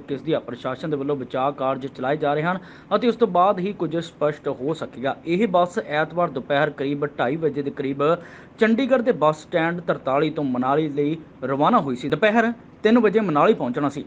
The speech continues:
ਪਰ ਭਾਰੀ ਮੀਂਹ ਦੇ ਕਾਰਨ ਇਹ ਮਨਾਲੀ ਨਹੀਂ ਪਹੁੰਚ ਸਕੀ। ਅਜੇ ਤੱਕ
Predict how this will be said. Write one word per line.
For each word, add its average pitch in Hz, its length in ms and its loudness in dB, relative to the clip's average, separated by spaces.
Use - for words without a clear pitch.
ਪਰ 139 80 -2
ਭਾਰੀ 139 320 -2
ਮੀਂਹ 143 300 0
ਦੇ 180 100 0
ਕਾਰਨ 143 320 2
ਇਹ 147 220 -4
ਮਨਾਲੀ 135 380 0
ਨਹੀਂ 127 260 -2
ਪਹੁੰਚ 143 280 -4
ਸਕੀ। 123 240 -10
ਅਜੇ 139 160 -6
ਤੱਕ 151 280 -2